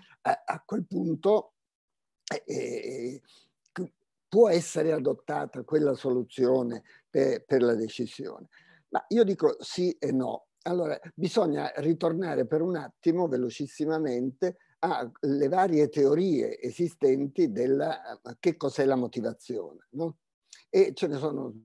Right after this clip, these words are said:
mille sfumature diverse, però poi fondamentalmente, eh, c'è da un lato un'idea di, eh, del fatto che la motivazione debba spiegare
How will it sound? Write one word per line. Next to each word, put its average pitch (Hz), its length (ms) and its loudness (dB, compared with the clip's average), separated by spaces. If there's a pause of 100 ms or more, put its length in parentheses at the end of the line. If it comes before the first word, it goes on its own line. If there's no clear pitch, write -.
(120)
mille 135 540 0
sfumature 131 800 -2
diverse, 113 580 -4
però 208 220 4
poi 151 220 2
fondamentalmente, 151 1040 -2 (300)
eh, 135 320 -6
c'è 143 260 4
da - 120 -2
un 147 160 0
lato 160 580 -2
un'idea 143 720 2 (280)
di, 139 420 -4 (320)
eh, 120 640 2
del 117 400 -8
fatto 160 300 0
che 143 100 0
la 131 80 4
motivazione 135 760 0
debba 123 260 -2
spiegare 170 800 -2